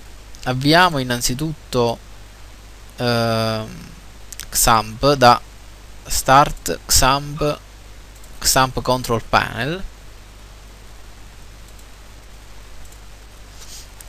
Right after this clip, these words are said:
Attendiamo che si apra. È tutto molto semplice, ragazzi, eh. Dovete semplicemente installarlo e andare in questa cartella. I siti,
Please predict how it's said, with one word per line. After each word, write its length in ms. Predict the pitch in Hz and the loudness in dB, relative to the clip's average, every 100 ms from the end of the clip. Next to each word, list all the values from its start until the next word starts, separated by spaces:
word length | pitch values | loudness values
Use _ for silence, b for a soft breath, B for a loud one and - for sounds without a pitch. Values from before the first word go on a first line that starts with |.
| - - - - - | -16 -16 -16 -18 -12
Attendiamo 520 | - - 120 127 123 | -6 -6 -2 0 0
che 120 | 113 | -4
si 160 | 113 117 | -4 -2
apra. 360 | 117 131 147 180 - - - - - - - - - - - - - - - - - - - - - - - - - B B B | -2 -2 -6 -6 -10 -16 -18 -18 -20 -20 -20 -20 -18 -18 -18 -18 -18 -16 -16 -18 -20 -20 -18 -18 -16 -18 -18 -18 -12 B B B
È 120 | - 139 | -8 -6
tutto 240 | 160 147 | -2 0
molto 280 | 139 135 127 | 0 0 0
semplice, 440 | 120 113 113 120 | 0 -2 -6 -4
ragazzi, 560 | 113 113 110 - - 160 | -2 -2 -4 -8 -6 -2
eh. 280 | 165 156 - - - | -2 -4 -12 -18 -8
Dovete 240 | 131 127 | -4 -2
semplicemente 380 | 127 127 139 147 | 0 0 0 2
installarlo 760 | 123 - 156 175 165 127 123 - | 2 4 6 10 10 8 4 0
e 60 | |
andare 240 | 127 123 120 | 0 2 2
in 60 | |
questa 240 | 117 - 117 | 0 0 2
cartella. 580 | 113 - 107 107 113 107 | 0 0 -2 2 2 2
I 100 | 147 | 6
siti, 420 | 156 185 165 165 | 6 6 2 -2